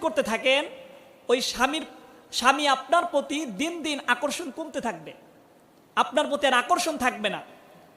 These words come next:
এই জন্য মা বোন, মা বোন যারা আছেন, যারা আলোচনা শুনতেছেন, আপনারা যাদের কাছে এই মেসেজটি পৌঁছে গেছে,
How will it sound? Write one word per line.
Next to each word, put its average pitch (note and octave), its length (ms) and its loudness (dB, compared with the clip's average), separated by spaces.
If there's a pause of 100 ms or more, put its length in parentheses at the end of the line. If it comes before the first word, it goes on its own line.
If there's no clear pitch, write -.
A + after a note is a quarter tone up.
(180)
এই A#3 80 4
জন্য C4+ 220 -2
মা B3+ 200 6
বোন, A#3+ 320 0 (920)
মা B3 160 8
বোন D#4+ 180 2
যারা C#4 240 6
আছেন, B3 260 2 (420)
যারা A#3+ 180 4
আলোচনা E4+ 400 6
শুনতেছেন, B3+ 480 0
আপনারা A#3+ 480 2 (720)
যাদের B3 300 2
কাছে C#4+ 200 2
এই C4 60 4
মেসেজটি C4 540 0
পৌঁছে F4 360 2
গেছে, B3+ 440 2